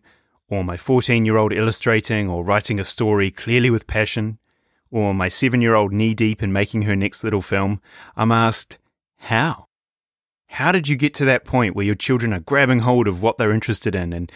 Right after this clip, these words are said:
spending deep quality time on it?" And my answer is always, "By trusting them." So this entire episode will be dedicated to the power of trust. We'll talk about the process of letting go of that complete control over a child's education that is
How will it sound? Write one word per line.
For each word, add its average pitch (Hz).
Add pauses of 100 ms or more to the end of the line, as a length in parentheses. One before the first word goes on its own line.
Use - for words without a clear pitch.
(180)
spending 120
deep 117
quality 104
time 98
on 82
it?" - (760)
And 113
my 107
answer 101
is 92
always, 95 (640)
"By 98
trusting 101
them." 80 (800)
So 131 (360)
this 139
entire 147
episode 113
will 98
be 101
dedicated 107
to -
the -
power 101
of 85
trust. - (640)
We'll 117
talk -
about 127
the 107
process 123
of 95
letting 113
go 107
of 123
that 110
complete 127
control 107
over 101
a 85
child's 104
education 107
that 101
is 98